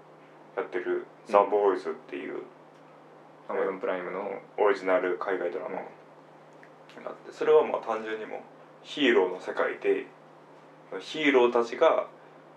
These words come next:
Speaker 1: 超能力を持っていれば人間である限り、悪いこと考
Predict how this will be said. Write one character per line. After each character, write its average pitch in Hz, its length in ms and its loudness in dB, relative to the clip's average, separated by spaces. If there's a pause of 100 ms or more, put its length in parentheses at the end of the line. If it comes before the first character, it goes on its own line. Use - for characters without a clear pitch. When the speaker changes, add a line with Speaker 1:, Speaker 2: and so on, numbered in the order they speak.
(320)
Speaker 1:
超 131 180 2
能 120 140 6
力 104 220 6
を 98 60 6
持 98 140 4
っ 98 40 -4
て 110 100 4
い - 20 8
れ 98 60 6
ば 95 100 2
人 98 160 -2
間 101 220 2
で 101 100 6
あ 95 40 4
る 98 100 0
限 104 260 2
り、 135 300 -4 (580)
悪 117 240 6
い - 40 0
こ 101 80 4
と - 60 -2
考 107 120 -4